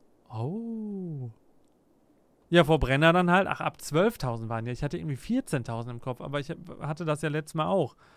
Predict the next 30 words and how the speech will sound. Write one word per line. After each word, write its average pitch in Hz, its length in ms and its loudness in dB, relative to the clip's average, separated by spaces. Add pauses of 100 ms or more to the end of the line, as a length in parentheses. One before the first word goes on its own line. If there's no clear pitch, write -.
(560)
Passt 196 220 6
schon. 127 240 2
Werden 180 180 6
wir 185 80 4
auf 170 100 2
jeden 185 120 2
Fall 185 100 8
bauen. 151 340 4
Davon 139 240 0
brauchen 170 180 2
wir 180 80 2
auch 190 140 2
ein 185 80 -2
paar. 208 300 4 (680)
Dann 185 340 4
geht's 202 280 2
weiter 165 600 4
mit 156 300 -4
Kra-, 165 380 0
äh, 147 60 0
Feuerwehr. 175 760 4 (140)
Ist - 200 -6
hier 185 140 2
gar 180 240 2
nicht - 200 -2
gegeben, 120 360 -6
wie 131 80 -6
man 127 180 -4
sehen 120 240 -4
kann. 190 360 -4